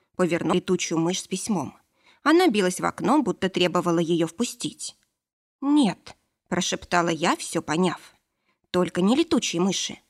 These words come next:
Он специально?" Пока я с ужасом смотрела на посланника, декан открыл окно. Мышь проникла в академию и, спрыгнув на пол, направилась ко мне. Я от неё. "Анна, что с вами?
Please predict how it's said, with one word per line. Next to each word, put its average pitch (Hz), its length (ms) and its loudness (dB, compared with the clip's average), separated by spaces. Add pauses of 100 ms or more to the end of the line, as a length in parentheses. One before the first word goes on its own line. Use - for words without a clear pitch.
(280)
Он 185 160 4
специально?" 247 680 -2 (480)
Пока 320 240 0
я 240 180 0
с - 140 -8
ужасом 269 340 -2
смотрела 190 460 0
на 170 100 2
посланника, - 720 -4 (260)
декан 180 380 2
открыл 170 320 -2
окно. 233 340 0 (520)
Мышь 190 340 0
проникла 180 460 0
в - 40 -10
академию 180 600 -2 (320)
и, 262 80 -4
спрыгнув 240 500 0
на 175 200 2
пол, 196 140 -4
направилась 170 540 0
ко 190 140 0
мне. 226 260 0 (400)
Я 170 220 0
от - 180 -10
неё. 185 320 0 (840)
"Анна, 175 440 4 (140)
что - 300 0
с - 100 -6
вами? 170 400 -2